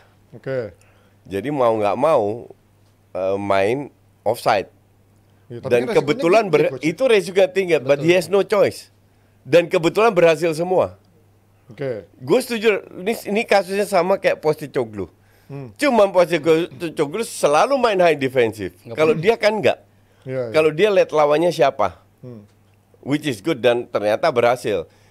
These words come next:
Speaker 2: Di samping high defensive line ti-, tinggi, pemainnya itu lagi efektif semua, terutama yang namanya Rafinha.
Speaker 1: Iya.
Speaker 2: Itu efektivitasnya gila itu.
Speaker 1: Iya.
Speaker 2: Dan kita tahu Rafinha kayak apa sebelum-sebelumnya, iya kan?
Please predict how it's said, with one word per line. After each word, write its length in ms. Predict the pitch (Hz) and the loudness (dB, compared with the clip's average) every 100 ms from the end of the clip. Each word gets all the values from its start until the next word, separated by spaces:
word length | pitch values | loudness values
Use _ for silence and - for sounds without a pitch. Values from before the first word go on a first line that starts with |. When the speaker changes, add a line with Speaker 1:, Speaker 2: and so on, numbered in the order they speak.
| _ | _
Speaker 2:
Di 200 | 117 160 | -6 -4
samping 380 | 185 202 180 185 | 2 2 2 2
high 120 | 170 | 2
defensive 500 | 151 143 143 127 135 107 | 2 0 0 0 -4 0
line 340 | 123 123 127 | 2 4 2
ti-, 160 | 131 123 | -4 -8
tinggi, 460 | 131 123 139 180 _ _ _ _ | -6 -6 -4 -6 _ _ _ _
pemainnya 480 | - 170 165 160 185 | 0 2 4 4 2
itu 80 | 208 | 2
lagi 240 | 254 190 | 0 2
efektif 440 | 180 175 185 160 175 | 2 2 0 -2 -2
semua, 380 | 185 208 190 165 | -2 2 2 0
terutama 580 | - 160 147 135 156 208 | -2 -4 -2 0 0 2
yang 120 | 196 | 2
namanya 380 | 175 175 180 180 | 2 2 2 2
Rafinha. 760 | 147 151 151 170 180 175 139 - | 2 2 0 -8 -6 -2 -2 -2
Speaker 1:
Iya. 140 | 123 | -6
Speaker 2:
Itu 180 | 175 220 | -2 2
efektivitasnya 760 | 202 165 165 147 156 147 156 165 | 2 2 -2 -6 -4 0 0 -2
gila 440 | 113 117 127 143 | -6 -4 0 2
itu. 260 | 110 107 107 - _ - | 2 0 -4 -10 _ -20
Speaker 1:
Iya. 180 | 147 139 | -18 -18
Speaker 2:
Dan 220 | - 147 170 | -4 0 2
kita 260 | 190 233 | 0 0
tahu 200 | 240 247 220 | 2 2 4
Rafinha 340 | 185 180 220 | 2 2 0
kayak 260 | 190 165 175 | 2 2 2
apa 160 | 202 | 0
sebelum-sebelumnya, 760 | 151 151 139 127 123 113 92 98 - | 0 0 -2 0 -2 0 -2 -6 -14
iya 140 | - 147 | 0 2
kan? 180 | 127 | 2